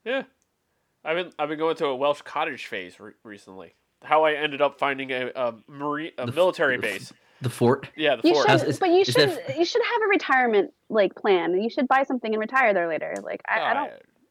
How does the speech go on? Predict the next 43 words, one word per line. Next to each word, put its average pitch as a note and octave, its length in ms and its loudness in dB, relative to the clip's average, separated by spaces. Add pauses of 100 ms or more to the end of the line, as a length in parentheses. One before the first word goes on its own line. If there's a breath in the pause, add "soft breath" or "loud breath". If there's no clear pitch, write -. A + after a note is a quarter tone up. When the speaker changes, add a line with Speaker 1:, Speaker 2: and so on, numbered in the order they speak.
(160)
Speaker 3:
I, - 540 -8
Speaker 1:
I D#3 40 -2
don't, C3 100 -6
uh, B2 600 -6
Speaker 3:
I'm G#3+ 60 -8
not B3 140 -4
mad F3+ 160 0
about F#3+ 220 -4
that. F#3 240 -4
Speaker 2:
Did C#3 200 0
you C3+ 140 0
see, C#3 320 0
just, B2 420 -4
I A2+ 60 0
mean, G#2 400 -4
just G#2+ 220 -10
'cause G#2 200 -8
Dan G2+ 240 -4
Levy, G2 260 -4
did G2+ 140 -10
you A2 100 -10
see A#2 180 -8
that G#2+ 240 -6
the G2 180 -6
Schitt's - 300 -10
Creek A2+ 220 -6
mansion G2+ 400 -8
is G#2+ 140 -8
for A#2 140 -10
sale? B2 400 -4
Speaker 1:
Yes, C#3+ 180 0
Speaker 2:
The G2+ 60 0
Speaker 1:
I A2 60 2
Speaker 2:
act-, B2 80 -4
Speaker 1:
did. A2+ 120 -4
Speaker 2:
the, A#2 260 -6
the A#2+ 80 -2
man-, A#2+ 240 0
the B2+ 100 -4
mansion A#2 360 -4
that A2+ 120 -8
they A#2+ 100 -6
got, A2 240 -8